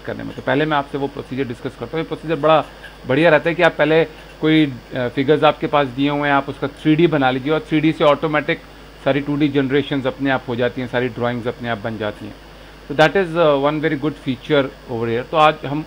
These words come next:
उस चीज़ को लर्न करते हैं। अभी तक हम librecad में देख रहे थे कि हम टू draft, two डी drawings कैसे बना रहे हैं। अब हम यहाँ पे थ्री डी बनाएंगे और थ्री डी से टू डी अपने आप हमें मिलना शुरू हो जाएगा, वो चीज़ हम देखेंगे।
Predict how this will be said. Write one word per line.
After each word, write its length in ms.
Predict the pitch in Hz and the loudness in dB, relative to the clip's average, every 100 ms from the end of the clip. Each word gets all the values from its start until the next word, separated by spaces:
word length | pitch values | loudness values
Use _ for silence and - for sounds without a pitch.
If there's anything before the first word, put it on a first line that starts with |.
| - | -8
उस 160 | 165 | -8
चीज़ 140 | - 147 | -8 -4
को 100 | 156 | -2
लर्न 200 | 127 120 | 0 -2
करते 220 | 110 - | -4 -2
हैं। 60 | 131 | -2
अभी 80 | |
तक 140 | 151 165 | 0 0
हम 160 | 160 143 | 0 -2
librecad 400 | 139 151 143 139 | -2 2 0 0
में 100 | 139 | -4
देख 160 | 139 | -2
रहे 80 | 143 | -4
थे 100 | 147 | -4
कि 100 | 143 | -4
हम 80 | 135 | -6
टू 240 | - 147 | -4 -6
draft, 360 | 139 139 131 - | 0 2 2 -2
two 100 | 151 | -2
डी 120 | 160 | -2
drawings 400 | 135 139 135 139 | 0 0 0 -4
कैसे 260 | 147 135 127 | -6 -4 -4
बना 260 | 117 113 | -4 -4
रहे 100 | 113 | -6
हैं। 80 | 135 - - - - | -8 -14 -20 -20 -2
अब 120 | 165 | 2
हम 100 | 190 | 2
यहाँ 160 | 196 185 | 0 -2
पे 80 | 196 | -2
थ्री 320 | - - 143 | -6 0 2
डी 120 | 156 | 4
बनाएंगे 380 | 185 160 131 139 | 2 2 0 -2
और 60 | 98 | -6
थ्री 260 | - 165 | 0 2
डी 120 | 170 | 2
से 100 | 202 | 0
टू 220 | 220 185 170 | -2 -2 -2
डी 140 | 190 | 0
अपने 260 | 175 - 165 | 0 0 2
आप 200 | 175 - - - - - - | 2 0 -20 -20 -20 -12 -4
हमें 200 | 143 143 | -2 0
मिलना 300 | 139 135 135 | 0 0 -2
शुरू 300 | - 135 131 | -2 -2 -2
हो 120 | 117 | -2
जाएगा, 340 | 113 113 143 - - - | -4 -4 -6 -10 -20 -6
वो 120 | 139 | -2
चीज़ 200 | 143 139 | 0 -2
हम 120 | 123 110 | -4 -4
देखेंगे। 300 | 104 101 | -8 -10